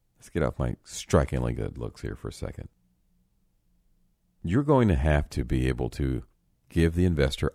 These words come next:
options of how they can get paid back. We talked about an option here, and a loan at an interest rate.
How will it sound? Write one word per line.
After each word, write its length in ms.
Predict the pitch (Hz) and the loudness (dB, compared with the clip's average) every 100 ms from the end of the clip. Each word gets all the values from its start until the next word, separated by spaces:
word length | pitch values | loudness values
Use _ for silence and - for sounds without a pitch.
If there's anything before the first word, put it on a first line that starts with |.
| - | -4
options 560 | 76 - - 71 62 | -4 -4 -2 -2 -2
of 120 | 65 | -6
how 280 | - 71 69 | -4 -2 0
they 160 | 62 62 | 0 -2
can 140 | 64 | -4
get 160 | 60 - | -6 0
paid 260 | 60 57 | 0 0
back. 320 | 52 - - _ _ _ _ _ | -8 -12 -16 _ _ _ _ _
We 100 | - | -4
talked 280 | 85 98 104 | 4 4 4
about 180 | 90 85 | 4 6
an 60 | 76 | 6
option 380 | 73 - 76 | 2 0 -2
here, 280 | 69 67 65 - _ _ _ - | 0 0 -2 -6 _ _ _ -2
and 100 | 73 | 2
a 60 | 64 | 4
loan 600 | 71 69 65 64 57 - _ _ _ _ _ _ _ - | 4 4 2 0 -4 -8 _ _ _ _ _ _ _ 0
at 160 | 73 | 2
an 100 | 71 | 2
interest 340 | 73 73 69 - | 2 0 -2 0
rate. 260 | 65 64 | -2 -2